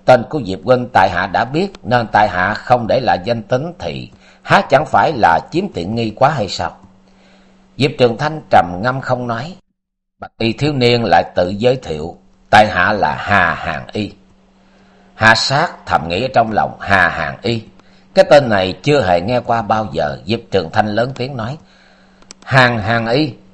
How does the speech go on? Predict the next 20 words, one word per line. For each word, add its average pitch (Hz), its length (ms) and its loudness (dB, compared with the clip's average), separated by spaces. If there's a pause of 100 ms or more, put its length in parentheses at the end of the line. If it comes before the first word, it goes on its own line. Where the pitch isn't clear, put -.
(180)
tiếp 202 140 4 (100)
chiêu." 160 160 4 (1040)
Và 127 120 8
lời 123 300 6
vừa 131 120 6
phát 202 320 2
thì 113 140 -2
trường 117 340 -4
kiếm 190 280 -2
cũng 156 180 -4
đã 139 160 2
lập 113 340 0
tức - 260 2
đâm 127 340 4
tới 165 260 4
với 170 200 0
chiêu 117 200 -2
thứ 151 140 -4
sáu 175 460 2
trong 113 160 0